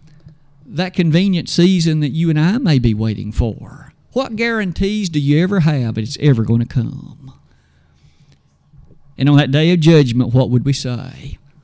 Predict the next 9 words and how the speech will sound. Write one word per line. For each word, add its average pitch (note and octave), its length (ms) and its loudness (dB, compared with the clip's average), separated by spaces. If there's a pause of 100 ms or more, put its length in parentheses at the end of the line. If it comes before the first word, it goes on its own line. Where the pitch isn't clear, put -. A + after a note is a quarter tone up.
(440)
"Jesus, C4 460 0
I B3 140 2
was G#3 180 2
waiting A#3+ 380 -2
for G#3+ 140 -4
a G#3 40 -2
more A3+ 180 0
convenient A3 580 -4
time." G#3+ 600 -4